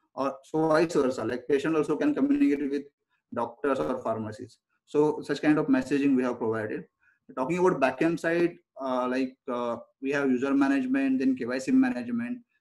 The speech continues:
Since it's a medical app and, uh, we are handling, uh, critical data, like, personal data and healthcare data also. So, uh, only connected members will have access to each other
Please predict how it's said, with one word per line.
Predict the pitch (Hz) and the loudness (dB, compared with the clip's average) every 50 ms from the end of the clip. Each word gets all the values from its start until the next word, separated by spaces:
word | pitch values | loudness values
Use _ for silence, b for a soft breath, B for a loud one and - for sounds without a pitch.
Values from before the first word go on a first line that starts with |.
| _ _ _ | _ _ _
Since | _ - 165 160 170 156 165 - _ _ _ - | _ -4 -2 0 0 -2 -4 -8 _ _ _ -10
it's | 135 135 135 135 - - | -8 -8 -8 -8 -8 -6
a | 160 151 | -2 0
medical | 143 131 127 127 139 139 135 151 139 | 2 2 2 2 0 0 0 0 0
app | 135 135 135 131 131 - 131 | 2 2 2 0 -2 -6 -8
and, | 127 127 131 131 131 131 | -4 -2 0 0 0 -2
uh, | 135 127 123 123 120 120 | -4 -6 -6 -6 -6 -4
we | 120 131 | -2 0
are | 131 131 | 0 0
handling, | 127 127 123 127 123 127 131 131 131 131 127 131 127 | 0 0 0 0 2 4 4 4 4 4 2 0 -6
uh, | 127 123 123 | -10 -10 -10
critical | 117 - 123 110 143 123 139 131 131 127 | -8 -10 -8 -6 -6 -4 -2 -2 -2 -2
data, | 127 123 - - 123 117 117 117 | -4 -6 -6 -6 -6 -6 -6 -8
like, | 120 123 123 - | -8 -12 -14 -10
personal | - 127 127 - 139 131 123 | -10 -10 -8 -6 -4 -4 -2
data | 123 123 123 127 | -4 -4 -6 -6
and | 123 123 117 | -8 -6 -6
healthcare | 120 123 - 139 131 120 | -8 -8 -6 -6 -6 -6
data | 120 123 131 131 | -6 -6 -4 -4
also. | 127 123 113 - 113 117 - _ _ _ _ _ _ _ | -4 -4 -6 -12 -16 -16 -18 _ _ _ _ _ _ _
So, | _ - 180 175 180 185 185 180 - | _ -6 -4 -2 -2 -2 -4 -6 -6
uh, | 151 147 143 139 135 135 131 127 131 - _ _ _ _ _ _ _ - _ - 139 | -6 -4 -2 -2 0 -2 -2 -4 -6 -10 _ _ _ _ _ _ _ -20 _ -2 2
only | 139 143 160 170 | 2 4 4 2
connected | 170 - 131 131 147 147 - - 175 170 | 2 2 2 2 2 2 0 -2 -2 0
members | 165 156 151 147 147 147 151 151 151 - | 2 4 4 4 4 2 0 0 -2 -4
will | 139 147 151 151 | -2 -2 0 0
have | 135 127 127 135 135 127 | -2 0 0 2 2 0
access | - 123 120 - - 139 131 - | 0 -4 -8 -8 -10 -10 -10 -8
to | - 139 131 123 | -4 -2 -2 -2
each | 123 120 | -2 -2
other | 127 117 110 123 120 120 | -4 -4 -4 -4 -6 -6